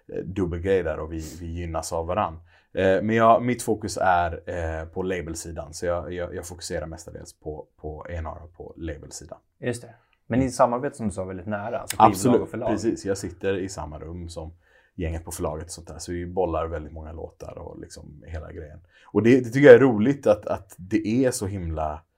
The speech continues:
Speaker 1: kreativt på det sättet. För man
Speaker 2: Mm.
Speaker 1: är med verkligen från liksom, du vet, sätter upp s-, alltså, det är ju många som gör, men det, jag gillar den där biten av att så här, sätta upp sessionen och även hitta liksom låtar som har gjorts på andra sida,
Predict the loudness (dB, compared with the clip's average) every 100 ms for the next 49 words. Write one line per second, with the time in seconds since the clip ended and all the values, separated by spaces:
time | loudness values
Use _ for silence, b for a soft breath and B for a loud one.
0 | _ _ _ 0 4 4 0 -6 -2 -4
1 | -4 -12 -18 -12 -4 -4 -4 -6 -6 -4
2 | -4 -6 -10 -14 -16 -18 -18 -20 -20 _
3 | _ _ _ -10 -10 -10 -8 -8 -10 -10
4 | -12 -10 -8 -8 -10 -18 -16 -8 -6 -6
5 | -6 -6 -4 -2 -2 -2 -2 -2 -2 -4
6 | -4 -6 -4 -2 -4 -4 -8 -10 -14 -16
7 | -18 -20 -20 B B -14 -10 -8 -8 -6
8 | -8 -8 -12 -12 -10 -6 -6 -6 -10 -12
9 | -8 -8 -8 -8 -4 -4 -4 -10 -10 -10
10 | -10 -14 -14 -2 0 0 -4 -8 -4 -4
11 | -2 -4 -4